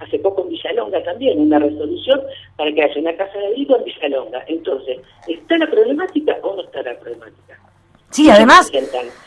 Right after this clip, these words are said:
Speaker 2: en
Speaker 1: ¿la
Speaker 2: la
Speaker 1: problemática existe? Sí existe. Ahora, cuando nos presentamos nosotros, a ver, hagamos entonces algo.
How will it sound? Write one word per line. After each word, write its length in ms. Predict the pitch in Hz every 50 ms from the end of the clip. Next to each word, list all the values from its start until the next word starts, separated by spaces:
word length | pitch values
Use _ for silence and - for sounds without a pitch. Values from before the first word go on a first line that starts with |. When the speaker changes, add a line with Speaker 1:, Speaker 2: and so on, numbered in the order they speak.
| - -
Speaker 2:
en 100 | - 208
Speaker 1:
¿la 60 | 214 214
Speaker 2:
la 160 | 220 214 -
Speaker 1:
problemática 540 | 180 180 202 202 185 - - 151 - 156 156
existe? 680 | - - - 330 349 - - - 311 254 214 - - - - - - - - -
Sí 160 | 392 381 330
existe. 500 | - 233 - - 330 294 - - - - -
Ahora, 260 | 165 196 190 175 160
cuando 220 | 147 143 151 156
nos 140 | 165 165 160 - - -
presentamos 600 | 175 156 - - 196 214 - - - 302 285 240
nosotros, 500 | 233 - - 202 - - - 139 123 - -
a 120 | - 160
ver, 320 | 165 180 175 160 - - - - - - -
hagamos 360 | 131 139 180 269 311 302 247
entonces 340 | - - 269 - - - 180
algo. 440 | 254 339 320 - - - 127 127 -